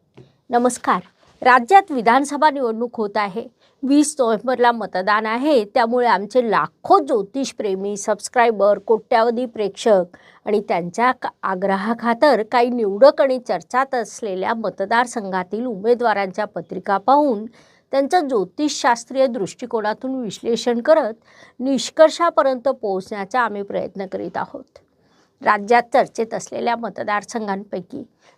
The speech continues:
जळगाव जिल्ह्यातील जामनेर हा एक मतदारसंघ आहे. या मतदारसंघात भाजपचे संकटमोचक म्हणवण्याला जाणाऱ्या मंत्री गिरीश महाजन यांच्या विरोधात राष्ट्रवादी काँग्रेस शरदचंद्र पवार यांच्या पक्षाच्या दिलीप खोडपे सरांनी आव्हान दिलं आहे.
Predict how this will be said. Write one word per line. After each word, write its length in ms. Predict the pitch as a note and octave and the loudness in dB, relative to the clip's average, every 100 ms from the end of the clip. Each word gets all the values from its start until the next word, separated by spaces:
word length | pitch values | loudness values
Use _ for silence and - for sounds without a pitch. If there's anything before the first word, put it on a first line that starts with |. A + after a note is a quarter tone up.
| C4 | 0
जळगाव 440 | C4+ D4 C#4+ D#4 F4 | 6 6 8 6 4
जिल्ह्यातील 640 | E4 C#4+ A#3 A#3 C#4 B3+ | 2 -6 -6 -6 -8 -4
जामनेर 640 | A3 F3+ G#3+ B3 C4 D4+ D4 | -4 -4 -6 -4 4 4 4
हा 200 | B3 A#3 | 0 -4
एक 120 | A3 A3+ | -6 -12
मतदारसंघ 720 | F#3+ - G#3 G3 - G#3+ G#3 | -12 -6 -6 -6 -10 -12 -8
आहे. 280 | G3 - - _ _ _ - | -8 -10 -20 _ _ _ 0
या 120 | D#4+ | 2
मतदारसंघात 920 | E4+ C#4 C4 B3+ D4 D4 C#4 A3 G#3 | 4 2 0 2 2 0 -4 0 0
भाजपचे 840 | A#3 G3 F3 F3+ A#3 C4+ _ A3 A#3 | 0 -4 -6 0 2 2 _ -2 0
संकटमोचक 880 | - F#3+ F#3 C4+ C4+ B3+ G#3+ A3+ A3+ | -2 -8 0 0 0 -2 -6 -6 -8
म्हणवण्याला 580 | A3 F#3 F#3+ G3 G3+ G#3 - _ - | -8 -10 -8 -6 -6 -6 -10 _ 0
जाणाऱ्या 540 | A3+ F#3 F#3+ A3 E3+ F3+ _ _ _ _ | 2 4 2 -2 -4 -10 _ _ _ _
मंत्री 400 | A#3+ A3 A3+ D4+ | 2 2 4 2
गिरीश 420 | C4 F#3+ G#3+ C4 - | 2 0 -2 -4 -2
महाजन 380 | A#3 G3 A3+ A#3+ | -2 -2 -2 -2
यांच्या 320 | G3+ F#3 A3 | -4 -2 -2
विरोधात 520 | F3+ F3 F#3+ A#3+ F3 - _ _ - - | -2 -4 -4 -4 -6 -10 _ _ -20 4
राष्ट्रवादी 880 | B3 B3+ C#4+ - F4 E4 D4 A#3+ B3+ B3 | 8 8 8 2 6 8 8 4 -4 -6
काँग्रेस 400 | F#3 G3 A#3 A#3+ | -6 -4 -6 -6
शरदचंद्र 760 | - G3 C4 C4+ B3+ G#3+ A3 | -8 -6 -6 -4 -8 -4 -4
पवार 360 | A3 F3+ G#3+ C4 | -2 0 2 2
यांच्या 320 | G3+ F3+ G3+ | -2 -4 -8
पक्षाच्या 680 | F#3+ F3 - A#3 A3+ F#3 A3+ | -8 -12 -6 -4 -4 -4 -4
दिलीप 520 | G3+ G#3+ B3 D#4 - | -4 -2 2 0 0
खोडपे 400 | A#3 G#3 G3+ A3 | -2 -2 0 -4
सरांनी 460 | G#3+ G3 F3+ G#3+ B3 | -4 -6 -6 -4 0
आव्हान 400 | E3+ F3 G3 G#3+ | 0 0 -6 -8
दिलं 220 | F3+ G3 | -8 -10
आहे. 240 | F3 - | -10 -14